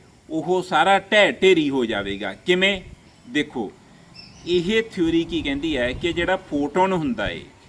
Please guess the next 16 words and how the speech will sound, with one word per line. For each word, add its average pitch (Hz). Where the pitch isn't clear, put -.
ਜਿਹੜਾ 165
ਸਬ-, 147
ਕੁਆਂਟਮ 165
ਫਿਜ਼ਿਕਸ 196
ਕੀ 165
ਹੈ? 127
ਕੁਆਂਟਮ 151
ਫਿਜ਼ਿਕਸ 170
ਵਿੱਚ 151
ਆਪਾਂ 156
ਸਬ 160
ਐਟੋਮਿਕ 170
ਜਿਹੜੀ 156
ਸਟੱਡੀ 127
ਕਰਦੇ 117
ਹਾਂ, 165